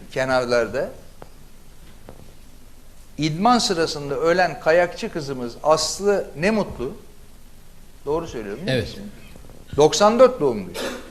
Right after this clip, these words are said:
Speaker 1: O da doksan dört doğumlu. Eh, Uludere'de bütün bizim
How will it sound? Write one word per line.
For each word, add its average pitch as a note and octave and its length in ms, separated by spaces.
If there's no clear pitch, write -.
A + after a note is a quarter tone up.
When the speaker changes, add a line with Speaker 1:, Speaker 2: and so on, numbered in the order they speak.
Speaker 1:
O G#3+ 120
da G#3 120
doksan G#2 300
dört - 80
doğumlu. - 140
Eh, A2 40
Uludere'de G#3 760
bütün G#3 420
bizim F3 320